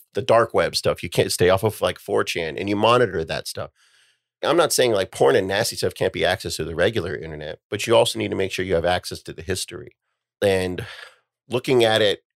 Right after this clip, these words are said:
every once in a while to make sure he's doing the right thing. I don't think he should have accounts by himself. I don't think he should have accounts that are locked privately to just him. And that's my opinion. And I think it's gonna be highly about me making sure that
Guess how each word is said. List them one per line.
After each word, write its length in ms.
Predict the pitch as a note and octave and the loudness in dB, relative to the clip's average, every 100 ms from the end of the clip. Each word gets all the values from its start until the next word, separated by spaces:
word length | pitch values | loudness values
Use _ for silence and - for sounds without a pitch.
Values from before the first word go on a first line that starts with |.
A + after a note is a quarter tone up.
| _ - | _ 0
every 220 | A2 A2+ | 2 2
once 320 | G2 C#3 - | 4 2 2
in 80 | G2 | 2
a 60 | |
while 260 | F2 F#2 F2+ | 2 4 2
to 60 | F#2 | 0
make 180 | F#2+ | -2
sure 100 | - | -6
he's 200 | B2 - | -10 -12
doing 200 | - F#2+ | -6 -6
the 60 | E2+ | -4
right 240 | D#2 D#2+ - | -4 -4 -2
thing. 360 | A#2 F#2+ F2+ _ _ _ _ | 0 0 -4 _ _ _ _
I 80 | G2+ | -2
don't 320 | F#2+ G#2+ E3+ | 2 4 4
think 180 | - F#2+ | 0 -2
he 80 | - | -4
should 200 | - F#2+ | -4 -4
have 160 | F2+ E2 | -4 -6
accounts 440 | - E2+ E2 E2 | -4 -2 -2 -2
by 180 | E2+ D2 | -4 -4
himself. 460 | C#2+ - D#2 D#2+ | -6 -4 0 2
I 100 | F2 | 2
don't 140 | F#2 F#2 | 2 0
think 140 | A2 | -4
he 80 | G#2+ | -4
should 140 | - F#2 | -2 -2
have 140 | F2 _ _ _ _ | -4 _ _ _ _
accounts 680 | F#2+ - - G2+ G2 - - - | -8 -2 2 2 0 -4 -6 -2
that 200 | F#2 F2+ | 0 2
are 260 | F2 E2+ | 2 0
locked 360 | - F2 F#2+ - | 0 0 0 -2
privately 520 | - G2 F2 D#2+ F2+ | 2 2 2 -4 -6
to 120 | - - | -8 -6
just 280 | - - | -6 -6
him. 340 | - D#2 D#2+ A2 _ _ _ _ - | -6 -6 -6 -14 _ _ _ _ 0
And 320 | G#2+ G#2 G2+ | 2 2 0
that's 200 | G#2 - | -4 0
my 140 | B2+ A#2 | 2 2
opinion. 480 | - - - - _ _ - | 0 -6 -6 -18 _ _ 0
And 140 | A#2 | 0
I 60 | G#2 | 0
think 180 | A#2 | 0
it's 160 | A2+ - | 0 0
gonna 220 | A2+ G#2 | 2 2
be 400 | F#2+ G2+ F#2+ F#2 - _ - | 2 -2 -4 -8 -14 _ 0
highly 400 | A2+ A#2 A2 G2 | 2 4 2 2
about 340 | G2 F#2 - | 4 4 2
me 320 | F#2 G#2 F#2+ - | -2 -2 -4 -6
making 300 | G2 - G#2 | -6 -4 -6
sure 300 | - G2 F#2+ | -4 -4 -2
that 140 | F2+ | -4